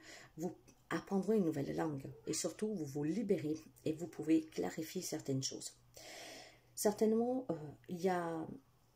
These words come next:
il y a des émotions, hein, il y a des émotions auxquelles il faut, euh, prendre en considération.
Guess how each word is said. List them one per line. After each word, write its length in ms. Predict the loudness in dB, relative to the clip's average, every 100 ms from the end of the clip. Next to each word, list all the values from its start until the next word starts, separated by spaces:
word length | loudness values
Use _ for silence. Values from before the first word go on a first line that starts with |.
| _
il 80 | 0
y 20 |
a 60 | 0
des 200 | 2 4
émotions, 520 | 4 2 -2 -2 -4 -10 -20 -20 -20 -20 -20 -20 _ _ _ _ _ _ _ -14 -8
hein, 120 | -6 -2
il 80 |
y 40 | 0
a 40 |
des 80 | 2
émotions 600 | 2 2 0 0 0 0 -2
auxquelles 320 | -2 0 0
il 140 | -2
faut, 420 | -6 -6 0 2
euh, 220 | 2 2 -4 -10 -20 -20 -20 -20 -16 -14 -14 -18 -20 -20 -18 -18 -20 -20 -20 -12
prendre 240 | 0 2
en 60 | 2
considération. 720 | 0 -4 -2 -4 -4 -6 -6